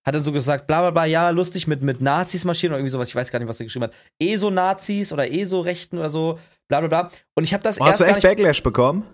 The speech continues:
Speaker 1: Ja, ein bisschen, ja, auf jeden Fall.
Speaker 2: Okay.
Speaker 1: Ähm, wo ist denn das hier? Finde ich den Tweet jetzt auf Anhieb?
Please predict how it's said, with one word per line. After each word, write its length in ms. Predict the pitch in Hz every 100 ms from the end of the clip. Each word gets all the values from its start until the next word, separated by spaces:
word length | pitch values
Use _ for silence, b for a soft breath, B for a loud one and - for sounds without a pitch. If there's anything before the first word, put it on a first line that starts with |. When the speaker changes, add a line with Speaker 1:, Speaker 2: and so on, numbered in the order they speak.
| -
Speaker 1:
Ja, 200 | 113 120
ein 60 | 131
bisschen, 260 | 139 -
ja, 80 | 117
auf 100 | 110
jeden 100 | 123
Fall. 320 | 110 110 98 _ - -
Speaker 2:
Okay. 180 | - 110
Speaker 1:
Ähm, 680 | 117 117 113 113 113 113 - _ _ _ _ _ _ _ _ _ _ -
wo 100 | 110
ist 100 | 120
denn 60 | 127
das 120 | 104
hier? 140 | 110 101
Finde 1400 | 101 _ _ _ _ _ _ _ _ _ _ _ - 120
ich 80 |
den 80 | 135
Tweet 160 | 120 120
jetzt 100 | -
auf 60 |
Anhieb? 320 | - 123 123